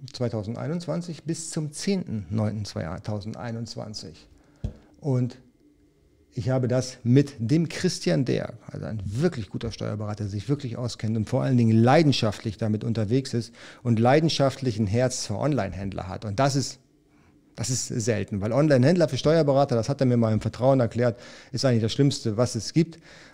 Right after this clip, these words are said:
weil die Steuerberater, die machen so unglaublich viel Arbeit, haben so <laughs> unglaublich wenig Ahnung davon, sorry dafür, aber das ist nun mal leider so, ja, weil unser Business ist halt, was zu verkaufen und nicht sich um Steuern zu kümmern. Dafür haben wir diesen Experten eingestellt.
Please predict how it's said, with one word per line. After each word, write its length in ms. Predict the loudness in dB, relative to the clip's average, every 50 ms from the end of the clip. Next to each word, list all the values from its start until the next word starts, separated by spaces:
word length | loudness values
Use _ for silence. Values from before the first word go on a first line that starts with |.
| _
weil 160 | 0 0 2
die 80 | 2 2
Steuerberater, 600 | 2 4 6 6 6 6 6 4 4 4 4 4
die 100 | 4 4
machen 240 | 4 4 4 4 2
so 100 | 2 0
unglaublich 480 | 2 4 6 8 8 6 6 4 2
viel 140 | 2 0 0
Arbeit, 360 | 2 2 2 2 2 2 0
haben 140 | -2 -2 -2
so 100 | -2 -2
<laughs> 20 | 2
unglaublich 680 | 4 4 6 6 6 6 4 4 4 2 2 2 4
wenig 520 | 6 6 6 8 6 6 4 4 2 0 2
Ahnung 260 | 4 4 4 4 4
davon, 320 | 2 0 0 0 0 0
sorry 280 | 0 0 2 2 2 0 -2 -8 -16 -14 -8
dafür, 380 | -2 0 0 2 4 2 2 2 0 -6 -16 -16 -16 -18 -18 -10 -4
aber 240 | 0 2 2 2 2
das 160 | 2 0 0
ist 140 | 0 2 2
nun 80 | 4
mal 100 | 4 4
leider 320 | 4 2 0 0 0 0 0
so, 220 | 0 -2 -2 -2 -4
ja, 220 | -4 -4 -2 -2
weil 120 | -2 0 4
unser 220 | 6 8 8 10
Business 300 | 8 8 8 6 4 4
ist 200 | 4 2 2 2
halt, 260 | 0 0 0 -2 -2
was 140 | -2 0 0
zu 100 | 0 -2
verkaufen 480 | -2 -2 0 0 0 -2 -2 -2 -2 -2
und 100 | 0 0
nicht 160 | -2 -2 -2
sich 180 | -4 -4 -2
um 100 | -2 -4
Steuern 280 | -4 -2 -4 -4 -4 -4
zu 120 | -6 -6
kümmern. 220 | -4 -2 -2 -2 0
Dafür 220 | -2 -2 -2 0
haben 140 | 0 0 0
wir 80 | 0 -2
diesen 240 | -4 -6 -10 -10
Experten 420 | -10 -12 -12 -10 -10 -10 -8 -6 -6
eingestellt. 540 | -4 -4 -4 -4 -6 -8 -10 -12 -12 -14